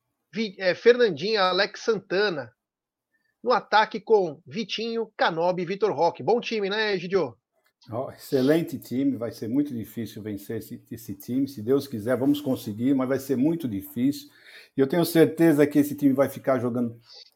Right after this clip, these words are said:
Speaker 2: totalmente na, na, na, na, na defesa. Hoje, lá no programa da Cacau, o, o, o, eles falaram que talvez jogasse num quatro cinco um. Eu acredito que vai jogar num cinco quatro um.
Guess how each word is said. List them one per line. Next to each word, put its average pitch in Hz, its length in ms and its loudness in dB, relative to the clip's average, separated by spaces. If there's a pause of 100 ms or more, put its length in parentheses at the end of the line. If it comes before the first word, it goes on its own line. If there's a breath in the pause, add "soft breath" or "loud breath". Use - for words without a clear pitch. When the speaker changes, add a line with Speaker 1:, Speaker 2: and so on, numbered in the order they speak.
(160)
Speaker 2:
totalmente 151 680 8
na, 131 220 2
na, 117 240 0
na, 117 220 -8
na, 123 160 -10
na 117 100 0
defesa. 135 680 2 (380 loud breath)
Hoje, 156 440 2
lá 156 140 6
no 147 120 8
programa 139 340 4
da 135 140 2
Cacau, 139 500 6
o, 147 140 6
o, 135 920 -8 (440)
o, 143 80 -10
eles 131 180 -6
falaram 127 340 6
que 120 140 -6
talvez 120 320 2
jogasse 123 420 2
num 117 120 0
quatro 139 320 2
cinco 131 340 -2
um. 160 140 4
Eu 147 100 8
acredito 143 320 0
que - 60 -20
vai 170 120 0
jogar 156 220 0
num 156 140 2
cinco 226 580 2
quatro 135 380 0
um. 104 120 -6